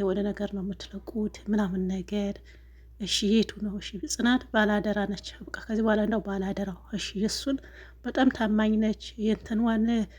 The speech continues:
በቃ የራሷ ነገር ታፈርሳለች፣ የታማኝነቷ ብዛት ማለት ነው። ስለዚህ በዚህ ትሞታለች። ይሄን በሷ ተምሬያለሁ። ሌላ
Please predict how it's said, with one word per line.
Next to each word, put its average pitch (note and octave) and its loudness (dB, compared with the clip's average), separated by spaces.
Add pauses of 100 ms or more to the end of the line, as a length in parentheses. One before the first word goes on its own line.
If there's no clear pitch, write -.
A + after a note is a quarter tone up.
(400)
በቃ G#3+ 0 (360)
የራሷ A3+ 4 (140)
ነገር G#3 0
ታፈርሳለች፣ G3+ -6 (440)
የታማኝነቷ G#3+ 0 (160)
ብዛት B3 -2
ማለት F#3 -6
ነው። F3+ -12 (360)
ስለዚህ A3+ 2 (420)
በዚህ G#3+ 2
ትሞታለች። G3 -2
ይሄን A3 0
በሷ F#3+ -2 (100)
ተምሬያለሁ። G3 -4 (760)
ሌላ B3+ 6